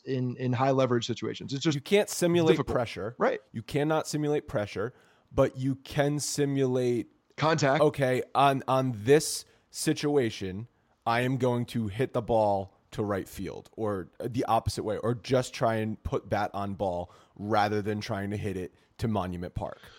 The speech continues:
Speaker 1: So that's, that's where you practice it. That's the execution part. The, the mechanical difference is, is trying to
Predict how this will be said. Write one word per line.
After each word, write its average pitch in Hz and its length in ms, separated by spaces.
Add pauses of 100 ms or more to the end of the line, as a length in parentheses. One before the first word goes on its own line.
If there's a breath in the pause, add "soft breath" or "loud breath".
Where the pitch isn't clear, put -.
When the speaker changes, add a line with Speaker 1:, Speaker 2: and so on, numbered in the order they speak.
(380 loud breath)
Speaker 1:
So 208 160
that's, 202 280 (160)
that's 180 300
where 180 100
you 160 120
practice 143 340
it. 117 100
That's 160 280
the 156 160
execution 156 480
part. 117 240
The, 139 140
the 135 140
mechanical 165 640 (340)
difference 135 440
is, 139 260
is 147 180
trying 151 460
to 139 500